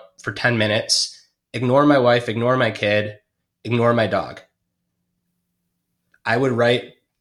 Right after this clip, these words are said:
a ton and probably pretty good stuff over the next three months. But if I want to be a writer for six months, nine months, one year, ten years,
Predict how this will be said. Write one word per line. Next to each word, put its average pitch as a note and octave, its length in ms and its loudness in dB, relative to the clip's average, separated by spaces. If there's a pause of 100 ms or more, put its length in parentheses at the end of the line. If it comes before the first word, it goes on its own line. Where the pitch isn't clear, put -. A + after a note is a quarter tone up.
a A2+ 60 0
ton A#2+ 580 0
and D3 180 -4
probably A3+ 240 2
pretty A3 240 0
good A3 140 -2
stuff - 480 -2
over D3 160 2
the D#3+ 80 4
next D3 220 2
three D3+ 180 -2
months. - 560 -2 (640)
But - 340 0 (480)
if - 140 -2
I D3 80 4
want F#3 160 4
to D#3+ 80 0
be D3+ 80 4
a C#3 80 4
writer C3 260 4
for - 120 -10
six - 280 -4
months, D#3+ 320 -2
nine C3+ 240 2
months, C#3+ 300 0
one C3+ 220 0
year, C#3+ 260 2
ten C#3+ 280 -4
years, C#3+ 540 -2